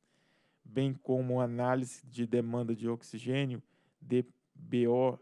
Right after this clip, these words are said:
é necessário para di-, para dif-, diluir esgotos no município, a S C G entendeu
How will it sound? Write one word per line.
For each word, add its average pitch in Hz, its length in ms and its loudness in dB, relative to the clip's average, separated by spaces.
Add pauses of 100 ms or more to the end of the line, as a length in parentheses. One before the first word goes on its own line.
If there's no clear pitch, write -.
(140)
é 117 180 -2
necessário 123 540 -4
para 117 240 -4
di-, - 140 -18
para 117 360 -4
dif-, 120 180 -10 (300)
diluir 123 400 -4
esgotos 120 500 -4
no 120 120 -10
município, 117 600 -8
a - 40 -2
S 131 100 -10
C 127 160 -6
G 127 120 -6
entendeu 123 460 -4